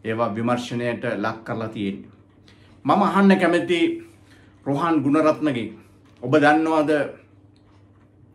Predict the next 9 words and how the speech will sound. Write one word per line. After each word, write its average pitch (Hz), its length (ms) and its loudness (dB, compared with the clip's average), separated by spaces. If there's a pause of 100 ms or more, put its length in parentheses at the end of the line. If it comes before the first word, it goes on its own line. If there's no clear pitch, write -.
මේ 143 480 0
තොරතුරු 156 500 0 (880)
සංගවමින් 156 680 2 (1040)
මේ 127 180 0
මිලේච්ඡ 160 480 2 (100)
ත්‍රස්තවාදය, 147 720 0 (840)
මිලේච්ඡ 135 440 0
පාස්කු 156 500 0
ප්‍රහාරය 170 500 0